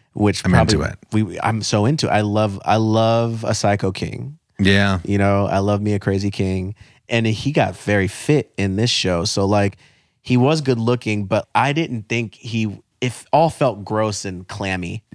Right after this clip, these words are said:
Speaker 2: Uh, yeah.
Speaker 1: You know?
Speaker 2: Fair. Even on set, did it feel
Speaker 1: They
Speaker 2: pretty
Speaker 1: dressed the set so perfectly that, like, there's
Speaker 2: Yeah.
Speaker 1: stains on the carpet. Like, even in my apartment, like, my apartment was dingy too. It's like, these aren't nice apartments.
Speaker 2: I thought that his apartment,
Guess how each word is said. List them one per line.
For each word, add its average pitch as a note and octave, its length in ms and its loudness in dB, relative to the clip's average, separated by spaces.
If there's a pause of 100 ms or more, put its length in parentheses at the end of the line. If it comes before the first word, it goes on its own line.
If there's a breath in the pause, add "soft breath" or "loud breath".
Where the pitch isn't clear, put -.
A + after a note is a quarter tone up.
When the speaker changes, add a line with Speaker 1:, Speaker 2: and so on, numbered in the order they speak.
Speaker 2:
Uh, G2 220 -2
yeah. B2+ 400 2 (140)
Speaker 1:
You A2+ 120 0
know? A2 240 2 (260 loud breath)
Speaker 2:
Fair. B2 320 2
Even F3 240 4
on F3+ 160 2
set, C3+ 320 0
did B2 140 2
it A#2 140 0
feel A#2 380 2
Speaker 1:
They D#2+ 80 -12 (340)
Speaker 2:
pretty B2 260 6
Speaker 1:
dressed A2+ 320 4
the G#2 80 -4
set G2+ 300 -2
so G#2+ 280 0
perfectly F#2+ 680 -4
that, F#2 260 -4
like, F#2+ 220 -4
there's A2 180 -2
Speaker 2:
Yeah. D2+ 160 -4
Speaker 1:
stains G2 300 -6
on G2 100 -8
the G2+ 100 -8
carpet. G2 800 -2 (760 soft breath)
Like, A#2 180 2
even B2+ 160 0
in A#2 60 0
my B2 140 2
apartment, F2 420 -4
like, G2+ 200 -2
my B2 160 2
apartment G2+ 400 -2
was F#2 100 -6
dingy F2+ 380 -6
too. D2+ 320 -6
It's - 160 -8
like, G2 180 -2
these A2+ 160 -4
aren't G2+ 220 -4
nice G2 320 -4
apartments. F#2 480 -4
Speaker 2:
I A3+ 80 4
thought C4 260 2
that F#3 220 2
his D3+ 240 2
apartment, A2 640 -2